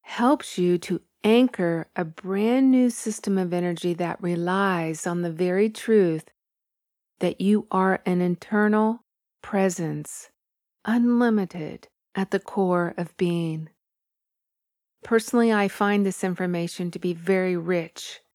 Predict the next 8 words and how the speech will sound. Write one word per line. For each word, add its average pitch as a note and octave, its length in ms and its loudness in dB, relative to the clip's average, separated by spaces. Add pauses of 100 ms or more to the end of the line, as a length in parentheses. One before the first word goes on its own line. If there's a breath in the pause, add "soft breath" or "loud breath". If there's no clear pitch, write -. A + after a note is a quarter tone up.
(420)
it F#3+ 280 -6
all A3 560 0
resonates F#3+ 760 0
so F#3 320 2
deeply F3 760 -2 (280)
to - 100 -10
my F3 180 -2
core. E3 760 -8